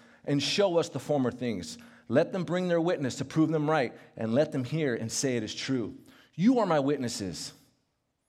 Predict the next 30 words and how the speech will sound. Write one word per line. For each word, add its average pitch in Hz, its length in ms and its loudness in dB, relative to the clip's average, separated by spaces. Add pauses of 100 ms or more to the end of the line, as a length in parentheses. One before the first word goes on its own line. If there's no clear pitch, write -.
(180)
declares 117 360 -2
the 98 80 -10
Lord, 110 420 -4 (140)
"and 135 120 -2
my 131 100 0
servant 143 480 -2
whom 131 160 0
I've 104 120 -2
chosen," 98 500 -4 (280)
that's 76 180 -10
us, 107 300 -2 (300)
"that 127 200 -2
you 214 80 2
may 180 160 2
know 143 400 2
and 120 160 -2
believe 143 300 0
me 131 100 2
and - 100 -6
understand 170 480 -2
that 110 160 -2
I 170 120 0
am 135 120 0
he. 113 440 -4 (200)
Before 190 400 0
me, 214 420 -2 (260)
no 139 260 4
God 180 280 4
was 117 140 -6
formed, 101 360 -4